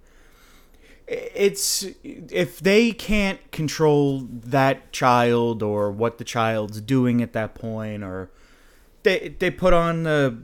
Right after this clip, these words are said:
phone, you know, while they're in the store, or if they have a tablet, you know, they'll put, uh, like, a show on for them, like Paw Patrol or YouTube Junior or something like that. And it's just, I feel like it's almost too early for them to start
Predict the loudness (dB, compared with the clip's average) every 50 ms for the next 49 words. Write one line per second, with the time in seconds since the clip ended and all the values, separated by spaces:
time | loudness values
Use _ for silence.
0 | -18 _ -20 -4 0 2 2 4 4 4 4 4 2 2 2 2 2 4 2 2
1 | 2 2 2 2 2 0 0 -2 -4 -2 2 4 4 4 4 4 4 2 2 0
2 | -2 -2 -2 0 0 0 -2 -2 0 0 2 2 2 0 0 0 0 -2 -2 -4
3 | -4 -4 -4 -4 -4 -4 -6 -6 -4 -4 -4 -4 -6 -8 -18 -20 _ -20 -20 -20
4 | -10 -8 -6 -4 -4 -2 -2 -4 -4 -4 -4 -2 0 0 0 0 -2 -4 -6 -10
5 | -10 -10 -10 -10 -10 -10 -10 -12 -12 -8 -4 -2 -2 -2 -2 -6 -8 -4 -2 -2
6 | -2 -2 -2 -4 -8 -8 -8 -10 -12 -14 -20 _ -20 _ _ _ _ _ _ _
7 | -8 -4 -4 -4 -4 -4 -2 -2 0 0 -2 -2 -2 0 2 2 2 2 2 2
8 | 2 0 0 0 -2 -2 -4 -4 -6 -4 -6 -6 -6 -6 -6 -8 -8 -8 -10 -10
9 | -10 -8 -8 -6 -6 -6 -6 -4 -2 -2 -2 -2 -4 -10 -10 -6 -2 0 0 0
10 | 0 -4 -6 -10 -10 -12 -16 -20 -20 _ _ _ _ _ _ _ _ _ _ -20
11 | -20 -20 _ _ _ -20 -20 -20 _ _ -2 -2 -2 0 0 2 4 4 4 2
12 | 0 0 0 0 2 2 4 2 2 0 -2 -8 -6 -6 -6 -6 -4 -2 0 0
13 | 2 2 2 0 -2 -4 -6 -6 -6 -4 -4 -4 -6 -6 -8 -8 -8 -6 -2 0
14 | 0 2 0 0 -4 -6 -12